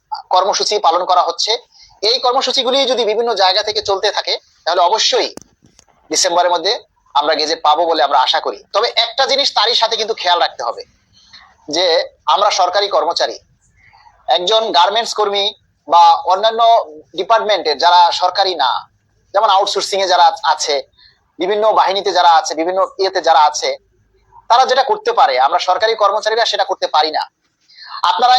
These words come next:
এমন কিছু করবেন না যে কাজটা করতে গিয়ে নিজের উপরে হুমকি আসে। আমি আব্দুল মালেক, আপনাদের আঠারো লক্ষ কর্মচারীদের দাবি বাস্তবায়ন করার কথা বলতে গিয়ে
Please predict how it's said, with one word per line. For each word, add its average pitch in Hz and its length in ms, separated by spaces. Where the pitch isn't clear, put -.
এমন 262 280
কিছু 285 240
করবেন 214 320
না 202 140
যে 269 140
কাজটা 262 300
করতে 254 300
গিয়ে 247 200
নিজের 208 260
উপরে 214 220
হুমকি 170 320
আসে। - 240
আমি 226 200
আব্দুল 254 280
মালেক, 220 320
আপনাদের 233 480
আঠারো 214 320
লক্ষ 226 240
কর্মচারীদের 214 580
দাবি 185 260
বাস্তবায়ন 233 520
করার 220 300
কথা 208 260
বলতে 254 260
গিয়ে 214 220